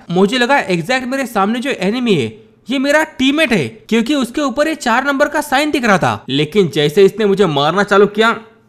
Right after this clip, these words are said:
मैं समझ गया भाई ये तो scam हो गया मेरे साथ में, और लसन दे दिया इसने मेरे हाथ में।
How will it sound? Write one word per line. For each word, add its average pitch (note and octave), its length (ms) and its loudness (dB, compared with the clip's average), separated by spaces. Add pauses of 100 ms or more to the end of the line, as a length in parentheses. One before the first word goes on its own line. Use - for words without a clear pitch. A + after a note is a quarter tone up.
(160)
मैं E3+ 140 -2
समझ D#3+ 260 -4
गया D#3 120 -4
भाई D3+ 220 0
ये E3 220 0
तो D#3+ 120 -6
scam F3 300 -2
हो E3 80 -2
गया E3 120 0
मेरे E3 160 0
साथ D#3 240 -2
में, F3+ 220 0 (1500)
और D3 160 2
लसन F3+ 300 0
दे F#3 100 4
दिया G3 120 6
इसने G3+ 200 2
मेरे G3 140 4
हाथ E3+ 180 0
में। C3 140 -4